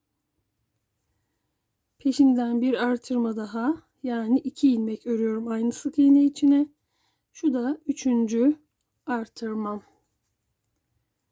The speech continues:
Örmeye devam ediyorum. Bir, iki, üç.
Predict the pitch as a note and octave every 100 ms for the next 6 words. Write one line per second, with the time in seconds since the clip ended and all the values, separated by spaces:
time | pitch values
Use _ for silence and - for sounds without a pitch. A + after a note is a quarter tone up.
0 | _ _ _ _ _ _ _ _ _ -
1 | D#4+ D4 C#4 A#3+ A#3 A3+ A3 A3 A#3 D4
2 | D4+ D4+ D4+ D4+ D4 B3 A#3+ D#4 D#4 -
3 | _ _ _ _ _ _ _ _ _ _
4 | _ _ - B3+ - D#4 D#4 D#4 _ _
5 | _ _ _ _ _ _ _ _ _ _
6 | - B3+ - - -